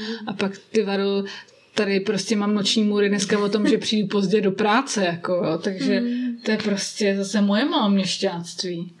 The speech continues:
Speaker 2: No, jako je, je zajímavý, jak se člověk vlastně spokojí s málem někdy, nebo myslíš, že by to bylo jiný, kdyby jsme měli,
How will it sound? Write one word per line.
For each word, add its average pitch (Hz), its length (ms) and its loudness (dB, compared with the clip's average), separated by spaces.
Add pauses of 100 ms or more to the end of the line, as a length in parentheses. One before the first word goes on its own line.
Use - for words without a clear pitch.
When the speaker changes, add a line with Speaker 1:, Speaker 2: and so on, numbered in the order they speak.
(140)
Speaker 2:
No, 262 80 2
jako 262 180 0
je, 277 220 4
je 277 160 2
zajímavý, 226 500 0
jak 226 140 -2
se 233 160 -4
člověk 220 400 -2
vlastně 214 420 -2
spokojí 226 1300 -4
s 190 120 -4
málem 226 540 -2
někdy, 180 480 -4
nebo 185 400 -4
myslíš, 208 260 -2
že 240 80 0
by 240 120 -2
to 254 120 -2
bylo 254 160 0
jiný, 226 280 -2
kdyby 202 220 -2
jsme 226 220 -8
měli, 214 380 -2